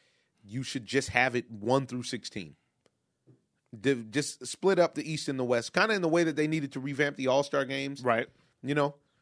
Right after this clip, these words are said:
Speaker 1: and all of the, all of the games that take place at the All-Star game, the shooting competition, the dunk competition, blah, blah, blah, blah, blah, blah. They really need to look into revamping the playoffs.
Speaker 2: Now, let me ask you this. Do you think that the league really cares about the players? Because if they did,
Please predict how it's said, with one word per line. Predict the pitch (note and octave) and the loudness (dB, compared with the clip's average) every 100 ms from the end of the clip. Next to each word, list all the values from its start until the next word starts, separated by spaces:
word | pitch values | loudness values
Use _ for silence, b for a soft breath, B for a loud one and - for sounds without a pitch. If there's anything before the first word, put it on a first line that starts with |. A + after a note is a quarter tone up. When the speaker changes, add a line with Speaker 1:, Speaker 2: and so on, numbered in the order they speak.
| _ _ _ | _ _ _
Speaker 1:
and | - B2 | 0 2
all | A#2 C3 | 4 4
of | B2+ | 2
the, | B2+ B2 | 2 2
all | - B2 | 4 4
of | C#3+ | 4
the | B2+ | 0
games | B2+ C3 C3 | -2 -2 -2
that | B2+ | -4
take | C3+ - | -4 -2
place | C#3 C3+ | -2 -2
at | |
the | C3+ | 0
All-Star | B2+ C3 | 0 0
game, | B2 B2+ | -2 -4
the | A2+ | -6
shooting | - C3 A#2+ | -4 -4 -2
competition, | B2+ A#2+ B2 C3 C3 | -4 -4 -2 -2 -2
the | A#2+ | -4
dunk | A#2+ C3 | -2 0
competition, | B2 A2 B2 B2 A#2+ | -2 -2 -6 -6 -2
blah, | A2+ | -2
blah, | A2+ | 0
blah, | A2+ A#2+ | 0 0
blah, | A2+ | -2
blah, | A2 | -6
blah. | A2 A#2+ B2 b b b b b | -2 -2 -2 b b b b b
They | A#2+ | 0
really | C#3+ F3+ E3 | 2 4 2
need | D3+ | 0
to | C3 | 0
look | C3+ C3 | -2 -2
into | B2+ | -4
revamping | A#2+ A#2+ A#2 G#2+ | -4 -2 -4 -4
the | G2+ | -8
playoffs. | F#2+ F2+ E2 _ b b b | -4 -6 -6 _ b b b
Speaker 2:
Now, | D#3+ | 0
let | F3+ | 0
me | F#3 F3+ | 0 -2
ask | F3 | -2
you | D#3 | -2
this. | F3+ C#3 | -2 -4
Do | - A2 A#2+ | -8 -10 -8
you | D#3 | -8
think | F3 F3 D#3 | -6 -8 -6
that | A#2 | -6
the | |
league | B2 B2+ | -6 -4
really | C3 B2 | -4 -6
cares | - C3+ B2+ | -4 -4 -2
about | A#2+ | -4
the | A#2+ | -6
players? | C#3 C3+ C#3 - | -6 -6 -6 -8
Because | G#2 G#2+ G2+ | -6 -6 -6
if | F#2 | -8
they | G2+ | -8
did, | F#2 A#2 | -4 -6